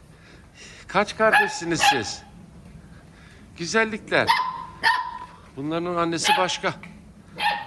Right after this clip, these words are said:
Hemen buraya da konserve ve mama getireceğiz. Gel, gel, gel. Tamam, bunlar da burada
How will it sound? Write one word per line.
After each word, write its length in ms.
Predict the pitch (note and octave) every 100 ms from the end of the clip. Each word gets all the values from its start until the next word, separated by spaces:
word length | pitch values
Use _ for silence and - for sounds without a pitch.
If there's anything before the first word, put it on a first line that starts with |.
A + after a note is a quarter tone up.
| - -
Hemen 500 | - - F3+ F3+ F3
buraya 240 | E3 D#3+
da 120 | D3 -
konserve 600 | D3 C#3 D3+ C#3+ D3 D3 - C3+
ve 240 | D3+ D3
mama 220 | C#3 C#3
getireceğiz. 720 | B2 A#2+ - F#2 F2+ F2 - - - - - - - - - - -
Gel, 360 | D#3 G3+ F3+ -
gel, 260 | D#3 F#3 -
gel. 220 | D3 E3+ - - - - - - - - - - - - - - -
Tamam, 300 | C3+ A#2 G2+
bunlar 320 | G#2+ A#2+ A5 A5
da 120 | -
burada 160 | -